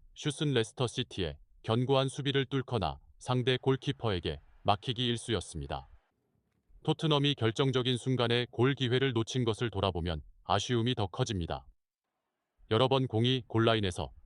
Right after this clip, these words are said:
몇 센티미터 차이로 들어가지 않았습니다. 이러한 순간들은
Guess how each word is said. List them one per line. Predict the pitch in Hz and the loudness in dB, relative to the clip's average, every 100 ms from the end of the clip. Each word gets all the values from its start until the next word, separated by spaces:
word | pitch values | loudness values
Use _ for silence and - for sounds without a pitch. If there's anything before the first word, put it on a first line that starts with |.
| - | 0
몇 | 107 | 2
센티미터 | 113 151 151 147 131 127 117 | 2 0 0 0 -2 -2 -4
차이로 | 110 95 110 110 - | -2 -2 -2 -4 -2
들어가지 | 127 120 104 120 | 0 2 0 0
않았습니다. | 92 80 82 78 71 - - _ _ _ _ _ _ _ _ - | -2 -4 -6 -6 -8 -10 -20 _ _ _ _ _ _ _ _ -2
이러한 | 117 139 143 | 2 4 2
순간들은 | 147 139 127 117 120 73 | 0 0 2 2 0 -2